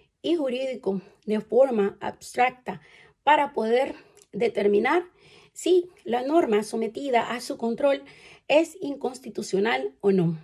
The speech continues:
Cabe mencionar que la sala, a través de este proceso de inconstitucionalidad, no solo puede controlar las normas, sino también las actuaciones,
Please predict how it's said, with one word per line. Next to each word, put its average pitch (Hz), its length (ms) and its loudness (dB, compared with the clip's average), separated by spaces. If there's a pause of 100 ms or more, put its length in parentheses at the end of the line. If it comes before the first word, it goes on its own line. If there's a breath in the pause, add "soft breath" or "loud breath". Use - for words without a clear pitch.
(680 soft breath)
Cabe 214 360 0
mencionar 285 640 -4 (540 loud breath)
que 330 220 4
la 233 120 -2
sala, 254 500 2 (360 loud breath)
a 233 100 0
través 220 400 2
de 285 80 -2
este 294 220 -4
proceso 294 540 -4
de 262 120 0
inconstitucionalidad, 269 1400 -2 (560 loud breath)
no 277 180 -2
solo 330 400 2
puede 277 480 4 (240 loud breath)
controlar 254 680 4 (320 loud breath)
las 220 220 0
normas, 240 540 0 (200 loud breath)
sino 262 400 -6
también 269 540 2 (320 loud breath)
las 247 260 0
actuaciones, 220 1000 4